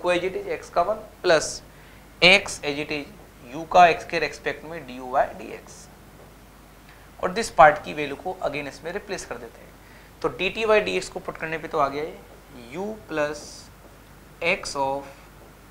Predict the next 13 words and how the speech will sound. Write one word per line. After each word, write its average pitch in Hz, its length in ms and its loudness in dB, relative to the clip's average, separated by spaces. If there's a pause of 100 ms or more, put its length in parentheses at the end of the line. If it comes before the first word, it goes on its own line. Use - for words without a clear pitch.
(1500)
dy 143 120 -6
यू 175 120 -2
वाई 180 200 6
डी 180 180 -4
एक्स - 420 -10 (220)
equal 143 520 -2 (100)
to, 147 80 -8 (2000)
ये 160 160 2
आ 160 80 10
गया 170 200 0
यू 175 300 -6
ux 208 260 2
plus 196 320 2